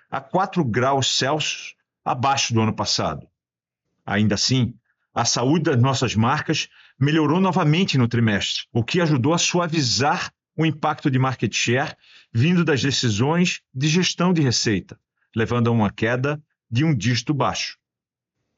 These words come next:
Nossas marcas premium e super premium cresceram próximo a quinze por cento, ganhando participação dentro do segmento.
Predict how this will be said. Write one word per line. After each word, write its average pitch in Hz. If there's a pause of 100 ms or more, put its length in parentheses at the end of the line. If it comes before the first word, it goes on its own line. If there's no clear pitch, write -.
(260)
Nossas 117
marcas 123
premium 156
e 240
super -
premium 165 (360)
cresceram 180
próximo 170
a 170
quinze 151
por 110
cento, 95 (480)
ganhando 143
participação 156 (280)
dentro 127
do 107
segmento. 101